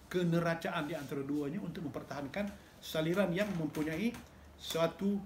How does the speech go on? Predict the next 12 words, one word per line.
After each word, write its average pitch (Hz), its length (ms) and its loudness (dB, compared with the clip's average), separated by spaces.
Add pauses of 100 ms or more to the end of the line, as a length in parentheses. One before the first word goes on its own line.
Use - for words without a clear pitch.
(720)
tahap 190 320 2
yang 156 400 2
platoik 160 560 4 (640)
sebagaimana 165 320 2
kita 160 240 0
tentukan 156 560 -2 (320)
dari 139 240 -4
dasar 139 480 -2 (480)
ukuran 147 480 -4
ekonominya. 127 480 -4 (1700)
Tetapi 233 640 4 (320)
bayaran 208 400 6